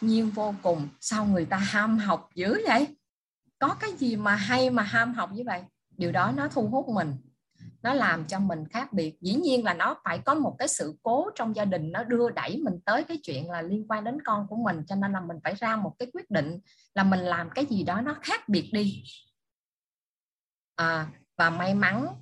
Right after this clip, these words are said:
là, à, mình đã làm được cái điều đó bằng cách là mình phát triển bản thân, mình yêu thương mình nhiều hơn,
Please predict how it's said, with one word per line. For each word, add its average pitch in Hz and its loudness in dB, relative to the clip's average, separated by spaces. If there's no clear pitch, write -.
là, 160 0
à, 165 0
mình 165 0
đã 190 -2
làm 160 -2
được 151 -4
cái 226 -4
điều 185 0
đó 202 -4
bằng 170 -2
cách 277 0
là 185 0
mình 160 0
phát 269 -2
triển 160 -2
bản 175 -2
thân, 214 2
mình 180 2
yêu 220 0
thương 220 0
mình 180 2
nhiều 165 -2
hơn, 208 2